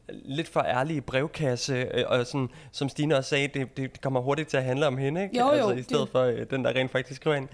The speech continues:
Speaker 1: Men så synes jeg, en af, af de fedeste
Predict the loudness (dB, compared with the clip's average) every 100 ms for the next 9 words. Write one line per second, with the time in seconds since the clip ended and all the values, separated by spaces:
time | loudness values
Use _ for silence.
0 | -18 -20 -6 -4 -2 -2 -2 0 0 0
1 | -2 0 0 0 -4 -20 _ -20 -20 _
2 | _ -8 -6 -6 -8 -2 -2 -2 -6 -6